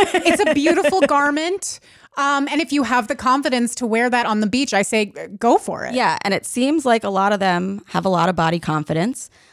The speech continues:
Speaker 2: And it also seems like workout culture is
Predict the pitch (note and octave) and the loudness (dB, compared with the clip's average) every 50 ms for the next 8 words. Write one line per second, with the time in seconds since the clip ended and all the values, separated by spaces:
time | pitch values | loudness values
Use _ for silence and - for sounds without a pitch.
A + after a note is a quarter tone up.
0 | _ _ - F#3 F#3 F3+ - G3 G3+ A#3+ - - C#4 C4+ - - - A3+ G#3+ G#3+ | _ _ -4 -2 -2 0 2 0 0 0 -2 -4 -4 -4 -4 -4 -4 -2 0 0
1 | G#3 G#3 G3+ - - F3+ F3 F3 - - D#3+ E3 F3+ G3 G3+ - A3+ A3+ - - | 0 -2 -4 -4 -2 -2 -2 -2 -4 -6 -4 -2 -2 0 0 0 0 0 -2 -2
2 | - - F#3 F3+ - - F#3+ F#3 F3+ - - E3+ E3 E3 D#3+ D3+ - | -2 -2 -2 -2 0 0 0 0 0 -2 -2 -2 0 0 -2 -4 -8